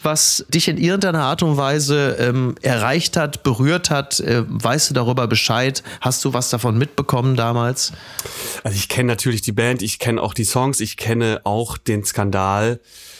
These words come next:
Speaker 2: Ähm, und zu dem, was er jetzt gesagt hat, dass man heute dafür gefeiert wird, das ist natürlich ein bisschen eine zynische Aussage, das stimmt, äh, nicht ganz.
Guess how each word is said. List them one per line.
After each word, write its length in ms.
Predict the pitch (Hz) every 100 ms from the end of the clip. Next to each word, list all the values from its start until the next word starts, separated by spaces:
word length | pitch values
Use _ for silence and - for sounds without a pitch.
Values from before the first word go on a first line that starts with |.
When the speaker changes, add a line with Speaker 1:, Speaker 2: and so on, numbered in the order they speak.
| - -
Speaker 2:
Ähm, 340 | 104 98 98
und 220 | - 104
zu 120 | -
dem, 200 | 101 107
was 140 | 104 104
er 80 | 101
jetzt 180 | 98
gesagt 320 | 107 95 90 -
hat, 160 | 95 -
dass 160 | 101
man 220 | 95 92 92
heute 280 | 95 95
dafür 460 | 101 95 - 95 92 - - - -
gefeiert 500 | - - 107 123 120
wird, 160 | 117 104
das 140 | -
ist 640 | - 98 - - - -
natürlich 320 | 101 95 107 98
ein 60 |
bisschen 200 | 98 -
eine 60 | 98
zynische 400 | - 107 101 80
Aussage, 420 | 104 117 110 101
das 100 | 95
stimmt, 440 | - 110 98 - -
äh, 240 | - -
nicht 380 | 101 107 101 -
ganz. 460 | 101 104 120 -